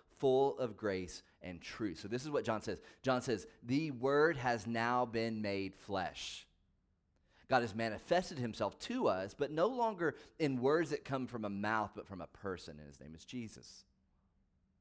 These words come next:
He said, "This is the Word." Uh, N T Wright, um, biblical scholar, uh, he, he, he says this. He said, "The Old Testament readers would have picked up the reference at once.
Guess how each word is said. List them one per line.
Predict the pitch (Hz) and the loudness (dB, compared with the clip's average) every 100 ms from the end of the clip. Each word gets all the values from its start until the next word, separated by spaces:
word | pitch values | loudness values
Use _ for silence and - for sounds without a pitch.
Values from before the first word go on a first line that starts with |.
| _ _ _ _ _ _ _ - | _ _ _ _ _ _ _ -12
He | |
said, | 95 90 | -6 -4
"This | 98 98 - | -2 -4 -6
is | 82 80 78 | -8 -8 -8
the | 87 | -10
Word." | 87 127 104 - _ _ _ _ _ _ _ _ | -6 -6 -6 -10 _ _ _ _ _ _ _ _
Uh, | - 90 | -8 -6
N | 104 | -6
T | 104 101 | -6 -6
Wright, | 85 82 82 78 - - | -2 -2 -2 -8 -14 -14
um, | 80 73 73 | -12 -12 -10
biblical | 87 85 85 | -8 -8 -10
scholar, | 78 82 76 73 71 - _ _ _ - | -12 -8 -8 -8 -12 -16 _ _ _ -16
uh, | 71 73 - | -16 -16 -18
he, | 85 101 | -20 -20
he, | - 123 117 | -14 -10 -8
he | 110 | -8
says | 113 104 82 | -6 -6 -6
this. | 87 | -6
He | 104 | -6
said, | 120 117 | -4 0
"The | 123 | 0
Old | 135 | 0
Testament | 180 - 127 | -4 -8 -10
readers | 101 107 110 87 | -4 -4 -4 -6
would | 95 | -10
have | 87 | -12
picked | - 117 | -12 -8
up | 107 90 | -8 -6
the | |
reference | 85 92 92 90 - | -6 -6 -6 -12 -12
at | - 82 76 | -16 -16 -14
once. | 78 65 - - - | -14 -14 -18 -18 -18